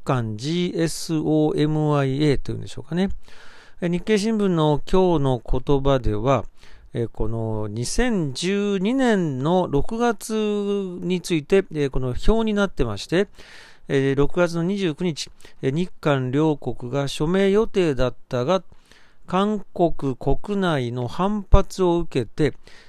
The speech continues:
直前になって韓国側が延期を申し入れたと、そういうふうな、え、表の説明になっています。そして、二千十六年の十一月に提携したとありまして、日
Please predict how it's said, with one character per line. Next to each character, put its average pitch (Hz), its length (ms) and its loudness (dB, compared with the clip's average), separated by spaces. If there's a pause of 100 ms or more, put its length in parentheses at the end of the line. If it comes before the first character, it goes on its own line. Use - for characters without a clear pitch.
直 208 420 -2
前 220 180 2
に 208 200 0
な 196 200 0
っ 180 40 -8
て - 380 -4
韓 208 340 -2
国 196 460 0
側 170 320 2
が 180 240 -4 (400)
延 170 280 0
期 185 200 -4
を 170 120 2
申 185 400 0
し - 100 -8
入 156 100 2
れ 143 40 2
た 156 200 -4
と、 - 120 -12
そ 226 180 -2
う 240 40 0
い 233 40 -2
う - 20 -2
ふ 226 60 -2
う - 20 0
な、 135 240 0
え、 120 160 -4 (120)
表 135 300 2
の 185 220 0
説 - 260 4
明 127 120 -2
に 117 80 -4
な 120 120 -4
っ - 20 -12
て - 200 -10
い - 20 -4
ま 113 100 -4
す。 - 140 4 (840)
そ 196 140 6
し - 80 -2
て、 214 220 6
二 180 100 2
千 190 400 2
十 160 240 0
六 160 300 0
年 131 260 0
の 151 240 -2
十 185 240 -2
一 202 220 -6
月 196 280 -2
に 147 160 -2
提 135 320 4
携 123 220 -6
し - 60 -10
た 170 160 0
と 190 240 2
あ 127 40 2
り 117 140 -4
ま 110 160 -8
し - 140 -12
て、 170 260 0 (540)
日 226 120 0